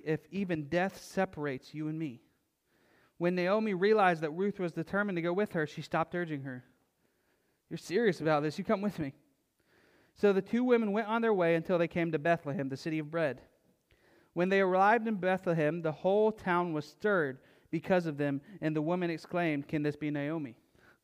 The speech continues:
So they recognized her. They're like, "This is the one who left with her family to go looking for the nourishment that was always here. Can this be Naomi?" She says, "Don't call me Naomi," which means pleasant.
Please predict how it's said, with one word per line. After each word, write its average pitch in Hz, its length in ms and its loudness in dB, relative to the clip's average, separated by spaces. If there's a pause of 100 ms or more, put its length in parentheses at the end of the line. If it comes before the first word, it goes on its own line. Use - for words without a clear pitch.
(640)
So 156 120 -14
they 147 80 -6
recognized 131 600 -10
her. 117 240 -20
They're 160 100 -16
like, 170 140 -18
"This 285 180 -12
is 226 80 -10
the 180 100 -8
one 202 200 -8
who 190 100 -8
left 202 220 -8
with 202 100 -10
her 185 80 -8
family 170 440 -10 (480)
to 175 100 -8
go 175 140 -2
looking 175 360 -6
for 160 120 -8
the 147 60 -4
nourishment 151 420 -8
that 139 80 -10
was 143 100 -10
always 160 300 -8
here. 175 260 -10 (2250)
Can 185 180 0
this 208 160 -4
be 214 260 -4
Naomi?" 175 480 -4 (920)
She 254 140 -2
says, 220 220 6
"Don't 277 280 8
call 254 200 8
me 240 140 4
Naomi," 214 460 4
which 175 200 0
means 190 240 -2
pleasant. 170 640 0